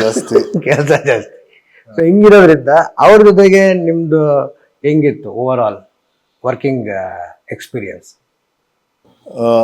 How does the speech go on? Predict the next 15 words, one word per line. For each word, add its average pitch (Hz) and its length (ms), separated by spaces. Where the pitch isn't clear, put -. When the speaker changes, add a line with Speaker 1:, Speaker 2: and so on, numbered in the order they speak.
Speaker 1:
ಅದೇ 175 240
ಅವ್ರ 190 120
ಜೊತೆನೂ 208 460
ಈಗ 135 140
ಫುಲ್ 165 420
ಕಂಫರ್ಟ್ 135 440
ಆಗಿ 127 160
ಆರಾಮಾಗಿ 123 480
ಕೂತ್ಕೊಂಡು 120 360
ಮಾತಾಡಕ್ಕೆ 120 460
ಒಂದ್ 117 100
ನಾಲ್ಕೈದು 113 460
ಮೀಟಿಂಗ್ 113 320
ಆಯ್ತು. 98 260
Speaker 2:
ಹ್ಮ್. 98 680